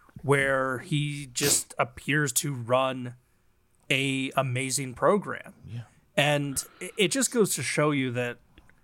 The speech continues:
Speaker 1: not only did, not only what Les, Les Miles did was reprehensible, but in the grand scheme of things,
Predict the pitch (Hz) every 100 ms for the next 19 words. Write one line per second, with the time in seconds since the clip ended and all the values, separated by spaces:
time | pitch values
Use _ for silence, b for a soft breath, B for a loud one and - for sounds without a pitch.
0 | _ _ - _ _ 196 170 233 254 214
1 | 175 151 151 160 127 151 139 135 - _
2 | _ _ _ 311 - 208 233 214 160 143
3 | 143 - 147 143 - - 151 - 147 139
4 | 117 127 120 120 - - 143 120 - _
5 | - 147 - - 226 202 139 120 110 117
6 | _ b b b b b 220 123 - _
7 | 190 247 349 269 302 - 285 262 277 240
8 | 196